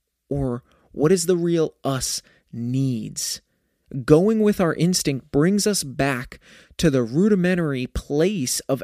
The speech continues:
asking the true us, what is the best path,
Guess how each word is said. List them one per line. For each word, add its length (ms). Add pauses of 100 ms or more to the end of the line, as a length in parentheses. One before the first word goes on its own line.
asking 560
the 100
true 540
us, 380 (260)
what 480
is 220
the 100
best 560
path, 640